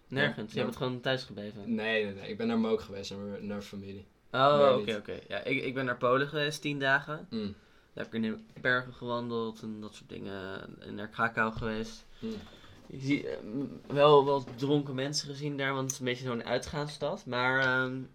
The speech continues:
Speaker 2: Ga je, ga je nog je verhaal vertellen over, <laughs> ehm, over die, eh, pastoor, eh, of iets die je
Speaker 1: Oh
Speaker 2: tegen-
Speaker 1: ja. Ja, ja, dat was, eh, dat was wel interessant. Ehm, wij g-, gingen dus in de bergen wandelen. Eh, ik, ehm,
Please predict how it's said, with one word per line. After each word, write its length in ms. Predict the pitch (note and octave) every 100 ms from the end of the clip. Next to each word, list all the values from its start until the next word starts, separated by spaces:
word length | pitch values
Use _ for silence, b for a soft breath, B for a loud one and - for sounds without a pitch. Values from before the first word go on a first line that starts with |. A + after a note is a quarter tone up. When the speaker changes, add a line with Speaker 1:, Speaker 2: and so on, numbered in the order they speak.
| _ _
Speaker 2:
Ga 160 | - A2
je, 320 | A#2 A2+ A2+
ga 120 | -
je 80 | B2
nog 120 | B2
je 120 | B2 A2+
verhaal 280 | G#2+ A2
vertellen 440 | A2 G#2 G2+ G2+ G2
over, 380 | G#2 - G#2+ G#2
<laughs> 0 |
ehm, 480 | G#2 G#2 G#2 G2+ G2 - -
over 160 | G2
die, 120 | G#2 G2+ A2
eh, 360 | G#2+ G#2 G#2 G2+ G2+ -
pastoor, 520 | G#2 - A#2+ B2 A#2+
eh, 160 | A2+ A2
of 140 | A2
iets 220 | - -
die 80 | -
je 60 | G#2
Speaker 1:
Oh 60 | G#2 D#3+
Speaker 2:
tegen- 60 | F#3
Speaker 1:
ja. 280 | D3 A2 B B B
Ja, 240 | - C3 -
ja, 180 | A#2+ G#2+ -
dat 160 | B2 A#2+
was, 240 | C#3+ -
eh, 60 | C#3
dat 100 | C3
was 220 | C3+ C3+
wel 180 | C3+ B2
interessant. 600 | B2+ - - A#2+ D3 - b b b _
Ehm, 540 | A#2+ A#2+ A#2+ A#2+ A#2+ A#2+ A#2 A#2 b b _
wij 220 | A#2 A#2
g-, 100 | A#2+ -
gingen 180 | D#3+ D3+
dus 100 | D3
in 80 | C#3+
de 80 |
bergen 360 | A#2+ B2 D3 D#3
wandelen. 720 | C#3 C#3+ C#3+ C#3 F#3+ A3 A3 - -
Eh, 260 | - A2+ -
ik, 320 | A#2+ A2+ -
ehm, 460 | A2+ G#2+ G#2+ A2